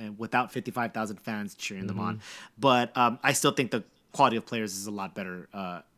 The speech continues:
Speaker 2: Yeah.
Speaker 1: in, in Atlanta, and I think, I
Speaker 2: I
Speaker 1: just
Speaker 2: mean,
Speaker 1: think
Speaker 2: they
Speaker 1: it's
Speaker 2: can, I mean, all they need to do is put something in the back of the net in the first twenty minutes, and then they can break apart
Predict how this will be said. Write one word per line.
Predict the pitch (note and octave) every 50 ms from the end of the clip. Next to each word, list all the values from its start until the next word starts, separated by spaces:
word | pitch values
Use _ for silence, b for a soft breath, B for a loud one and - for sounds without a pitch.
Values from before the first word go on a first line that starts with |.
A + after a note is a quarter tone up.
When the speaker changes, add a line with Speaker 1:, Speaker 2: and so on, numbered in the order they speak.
| _ _
Speaker 2:
Yeah. | - A2 A#2 A#2+
Speaker 1:
in, | A2 G2+
in | B2+ A#2+ A2+
Atlanta, | G#2+ G#2 G#2 G2+ F#2+ F#2+ F#2 F#2+ F#2+
and | G2 G2+ F#2+
I | F#2+
think, | F#2+ - - G#2+ G2+ -
I | -
Speaker 2:
I | G#2
Speaker 1:
just | G2+ C#3+ D3+
Speaker 2:
mean, | D#3+ D3+
Speaker 1:
think | E3 E3+ E3
Speaker 2:
they | G3
Speaker 1:
it's | F#3+ - C#3 C3 A#2+
Speaker 2:
can, | - C#3+
I |
mean, | D3 D3+ D3 C#3 C#3
all | - C#3 D3+
they | D3 D3+ D3+
need | C#3+ C3+ A#2+
to | B2+ A#2+
do | A2 A#2+ A#2 A#2
is | A2+ A2
put | - B2+ A2
something | - A#2+ A2 G#2+ A#2+ A#2
in | A2+
the | A2+ G#2+
back | G#2 G#2+ G#2 -
of | A#2+ G#2
the | G#2+
net | G#2 G2+ G2+ E2+
in | D#2+ G2
the | F#2+
first | - - A2 G#2+ G#2 - _ _ _ _ _ _ _ _
twenty | - - B2+ A#2 A#2 A#2
minutes, | A2 G#2+ G#2+ G#2 G#2+ G#2+ - -
and | - A2+ G#2
then | G#2 G2+ G2+
they | G2+ F#2+
can | - G2+ G2
break | E2+ G2+ G2+ F#2+ G2+
apart | F#2 - G2+ F#2 F#2 F#2+ -